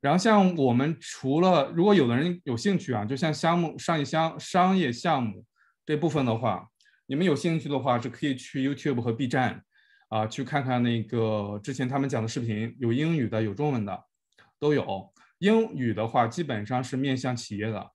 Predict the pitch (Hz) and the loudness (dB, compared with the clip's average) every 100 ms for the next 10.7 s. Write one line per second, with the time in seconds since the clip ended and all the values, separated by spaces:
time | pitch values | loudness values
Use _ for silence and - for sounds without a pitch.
0 | - - 131 131 131 117 123 127 143 123 | -16 -4 -4 -2 -4 -2 -4 -4 -4 -4
1 | 107 95 - _ _ _ 110 104 131 117 | -4 -8 -14 _ _ _ -6 -2 0 0
2 | 117 117 107 110 104 107 98 110 135 131 | 0 0 -4 -4 -6 -6 -6 -8 0 2
3 | 123 113 104 104 120 131 131 135 123 123 | 2 0 -2 -2 0 0 0 -2 -2 -4
4 | 120 123 135 - - _ _ _ _ _ | -4 -2 -4 -4 -14 _ _ _ _ _
5 | _ _ _ _ _ _ _ _ 143 139 | _ _ _ _ _ _ _ _ -2 2
6 | 135 127 131 151 208 190 202 190 233 170 | 2 4 2 4 2 4 2 2 2 2
7 | 131 123 127 104 - _ _ _ _ _ | 0 0 0 0 -4 _ _ _ _ _
8 | 170 240 196 226 214 208 151 107 110 131 | -4 -4 2 4 6 6 4 0 0 -2
9 | 143 135 175 123 117 127 175 180 170 107 | -4 0 2 2 0 0 0 0 0 -2
10 | 113 143 147 165 143 98 - | -2 -4 -2 0 0 -2 -10